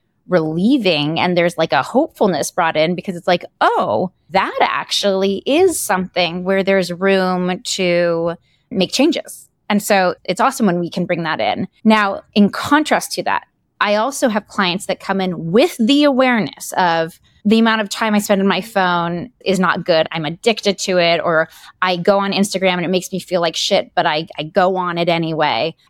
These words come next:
And they have an awareness, but they are so connected to it that the idea of making changes is actually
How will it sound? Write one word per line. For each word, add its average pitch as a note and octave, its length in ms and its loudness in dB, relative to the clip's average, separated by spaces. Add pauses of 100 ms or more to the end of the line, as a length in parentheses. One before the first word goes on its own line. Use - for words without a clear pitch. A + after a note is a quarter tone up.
And G3+ 160 0
they F#3+ 100 2
have A3 440 -2
an C#4 100 4
awareness, A#3+ 800 0 (140)
but G#3 560 -2 (100)
they G3 320 2
are F#3 200 2
so G3+ 220 0
connected G#3+ 840 -2
to C3 200 -8
it B3 420 -6 (160)
that G3 120 0
the G#3 160 4
idea G3 680 2
of E3 160 0
making F#3+ 720 0
changes C4 960 -2
is G3+ 240 2
actually F#3 840 -4